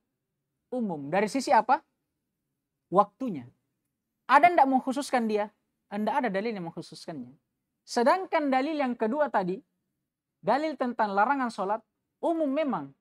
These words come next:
dari sisi sholatnya, tapi ada yang mengkhususkannya. Ya, itu tadi dalil-dalil yang lain. Tentang bolehnya sholat, kalau sholat mengkodok, sholat fardu yang telah berlalu, tentang bolehnya orang,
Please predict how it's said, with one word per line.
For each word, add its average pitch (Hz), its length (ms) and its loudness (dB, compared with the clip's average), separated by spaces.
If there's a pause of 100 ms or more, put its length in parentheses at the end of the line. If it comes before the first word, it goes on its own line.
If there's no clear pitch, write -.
(380)
dari 196 240 -2
sisi 262 240 -10
sholatnya, 233 560 -6 (320)
tapi 185 320 -6
ada 220 240 -4
yang 180 80 -10
mengkhususkannya. 165 880 -14 (1040)
Ya, - 160 -12
itu 302 100 -8 (100)
tadi 311 200 -2
dalil-dalil 247 400 -4
yang 262 160 -8
lain. 247 240 -6 (480)
Tentang 185 400 -4
bolehnya 185 400 -4
sholat, 185 440 -2
kalau 160 160 -4
sholat 180 320 -4
mengkodok, 175 640 -2 (200)
sholat 151 280 -4
fardu 175 360 -2
yang 170 120 -6
telah 165 200 -2
berlalu, 175 560 2 (520)
tentang 165 360 -2
bolehnya 180 520 -2
orang, 180 440 0